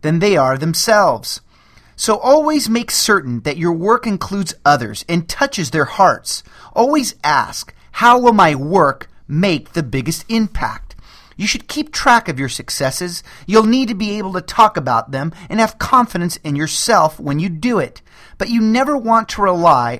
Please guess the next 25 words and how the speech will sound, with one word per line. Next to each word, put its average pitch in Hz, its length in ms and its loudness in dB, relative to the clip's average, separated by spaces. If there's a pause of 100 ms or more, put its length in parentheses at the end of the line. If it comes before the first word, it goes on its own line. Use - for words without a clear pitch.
on 135 160 -2
your 160 140 0
resume 123 600 0
alone. 151 540 0 (340)
You 190 120 2
must 165 320 2
earn 226 200 2
respect 202 720 -2 (300)
to 160 100 -4
sustain 139 800 -2
good 143 160 -2
fortune. 165 580 -4 (320)
To 202 140 0
do 247 180 0
so, 131 400 -2 (180)
you 160 140 -2
must 147 240 -2
set 214 220 2
out 190 260 4
to 165 100 -6
share 151 380 -2
your 135 160 -4
harvest 131 680 0 (380)
every 139 300 0
day. 113 340 -6